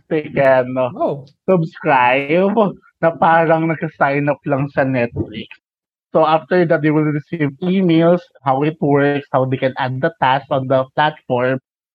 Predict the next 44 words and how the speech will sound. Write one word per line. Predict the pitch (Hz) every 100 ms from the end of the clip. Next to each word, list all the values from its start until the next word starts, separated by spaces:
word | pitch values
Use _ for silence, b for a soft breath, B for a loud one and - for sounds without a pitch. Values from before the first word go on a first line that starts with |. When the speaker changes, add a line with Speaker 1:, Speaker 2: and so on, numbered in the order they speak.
| _
Speaker 1:
or | 180 196
scheduled | 202 - 185 185 156 170 180 165 -
a, | 156 147 151
uh, | 135 b b
strategy | _ 165 143 156 135 131 147
virtual | 131 143 135 - 139 139 135
meeting | 139 131 185 180
call | 127 120 123 127 131
para | - 156 156 151 143 139
mag-guide | 160 156 170 160 135
namin | 135 127 131 123
sila | 127 120 120 -
from | 135 131 131 -
time | 113 107 113
to | 104
time. | - 101 98 107 117 - _ _ _ _
Speaker 2:
Wow, | 165 165 175 170
maybe | 175 208
I | -
want | 214 196 202
to | 202
avail. | 175 143 175 160
Ang | 180
mura, | 226 262 269
five | - 202
hundred | 247 190 254
per | 185 175
month, | 180 240 190
and | -
I | 165
can | 165 190 143
get | 131 131
Speaker 1:
Oo. |
Speaker 2:
the | 143
marketing | 147 139 147 143
service | 151 139 151
that, | 139 139
that | 139 135
I | 135
want. | 135 139
Maybe | 143 143
that's | 139
also | 131 139 135 139 127
what | 127